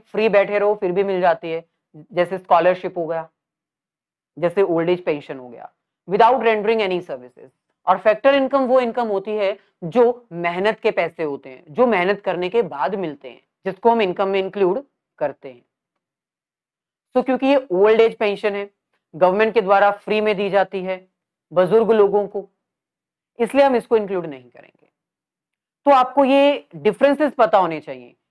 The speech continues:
फैक्टर इनकम, ट्रांसफर इनकम, डोमेस्टिक इनकम, नेशनल इनकम के बीच में अगर आपको डिफरेंस अच्छे से पता है ना, तो आप इस तरह के आंसर्स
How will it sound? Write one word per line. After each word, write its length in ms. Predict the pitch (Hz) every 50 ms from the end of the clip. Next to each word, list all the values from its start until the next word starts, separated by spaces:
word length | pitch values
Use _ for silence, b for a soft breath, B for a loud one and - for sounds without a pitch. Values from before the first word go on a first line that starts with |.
| _ _ _
फैक्टर 300 | 202 202 196 _ 240 240
इनकम, 380 | 240 240 240 233 240 247 240 240
ट्रांसफर 400 | 226 214 175 165 160 _ 196 196
इनकम, 380 | 202 196 202 196 226 233 233
डोमेस्टिक 420 | 208 202 175 160 160 _ - 214 196
इनकम, 280 | 220 208 202 - 240
नेशनल 360 | 226 202 180 170 165 _ 208 208
इनकम 240 | 202 202 226 214
के 120 | 202 233 220
बीच 240 | 185 202 196 196 -
में 80 | 220
अगर 120 | 220 202 220
आपको 220 | 220 220 - 269
डिफरेंस 380 | 214 190 185 - 247 262 240 247
अच्छे 220 | 208 _ 226 214
से 100 | 190 220
पता 240 | 175 180 165 175 175
है 60 | 165
ना, 200 | 175 190 165 - _ _ _ _ _ _ _
तो 60 | 220
आप 240 | 226 226 240 233 - -
इस 180 | 220 226 - _
तरह 220 | 226 208 202 202
के 120 | 202 214
आंसर्स 460 | 196 170 165 160 _ - 185 165 185